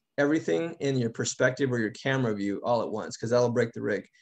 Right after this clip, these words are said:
But you can move the keys, select all the keys and move the timing in the graph editor. That's what the graph editor is for. So you know what? Do one more thing for me, Chloe. Go ahead and tap the space bar.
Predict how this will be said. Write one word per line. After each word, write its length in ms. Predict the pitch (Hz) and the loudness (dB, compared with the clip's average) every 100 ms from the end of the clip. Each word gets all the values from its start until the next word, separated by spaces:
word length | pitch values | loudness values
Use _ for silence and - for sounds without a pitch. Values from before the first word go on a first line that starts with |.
| _ _ - | _ _ -2
But 100 | 131 | 0
you 160 | 123 | 0
can 420 | 123 - 156 170 156 | -2 0 2 2 2
move 300 | 139 139 127 | 4 4 2
the 120 | 123 | -4
keys, 760 | - - 160 135 110 110 - - _ | -8 -4 0 2 0 -4 -10 -16 _
select 300 | - 135 127 | -4 0 0
all 160 | - 135 | 2 0
the 80 | 127 | 0
keys 380 | - 151 135 | -2 0 0
and 120 | 120 120 | 0 2
move 200 | 131 120 | 2 2
the 120 | 110 | -2
timing 580 | - 143 147 131 117 104 | -2 2 2 2 0 -2
in 100 | 113 | -2
the 60 | |
graph 280 | 110 110 120 | 0 0 0
editor. 320 | 113 110 98 | -2 -2 -2
That's 220 | 101 107 135 | -2 -2 -2
what 60 | |
the 80 | 127 | -2
graph 260 | 110 117 117 | 0 -2 -4
editor 240 | - 107 | -8 -8
is 80 | 123 | -10
for. 300 | - - 127 _ _ _ _ _ _ _ _ _ _ _ _ _ _ _ _ _ _ _ _ _ _ _ - | -8 -8 -10 _ _ _ _ _ _ _ _ _ _ _ _ _ _ _ _ _ _ _ _ _ _ _ 0
So 280 | 165 143 | 4 6
you 80 | 143 | 4
know 80 | 175 | 4
what? 220 | 170 143 | 4 4
Do 140 | 143 196 | 6 8
one 160 | 196 | 6
more 160 | 185 165 | 6 4
thing 200 | 165 139 | 2 0
for 140 | 135 | 0
me, 120 | 120 | -4
Chloe. 260 | 120 131 123 | 0 0 2
Go 100 | 135 | 2
ahead 140 | 156 | 2
and 100 | 160 | 2
tap 180 | 147 151 | 2 0
the 80 | 156 | 0
space 300 | 135 143 147 | -4 -4 -2
bar. 260 | 170 180 | 0 0